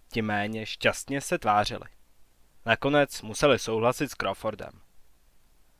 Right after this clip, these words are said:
Tak to odsuneme do oblasti kompetence výlik motřičky a zapomeneme na to.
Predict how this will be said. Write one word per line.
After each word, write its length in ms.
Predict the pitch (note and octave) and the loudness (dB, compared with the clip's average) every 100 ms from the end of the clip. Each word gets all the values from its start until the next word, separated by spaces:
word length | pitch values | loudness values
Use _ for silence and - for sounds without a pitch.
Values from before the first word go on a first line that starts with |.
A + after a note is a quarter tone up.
| _ _ _ - - | _ _ _ -20 4
Tak 200 | B2 - | 6 6
to 140 | D#3 | 4
odsuneme 520 | A#2 - C3+ C3 C#3 C3+ | 2 0 0 2 2 0
do 120 | A#2 | 0
oblasti 420 | A2+ B2 - - | 4 4 4 0
kompetence 640 | A#2+ A2+ A#2 A#2+ A#2 - A#2 | 0 0 0 0 -2 0 0
výlik 340 | A2 A#2+ A2+ | 2 0 0
motřičky 520 | A2 - A2 - E3+ | -4 -4 -6 -4 -2
a 80 | - | -2
zapomeneme 560 | G#2 - B2 D3 D#3+ C#3 | -4 -2 -2 0 0 -2
na 100 | A2 | -4
to. 200 | - | -8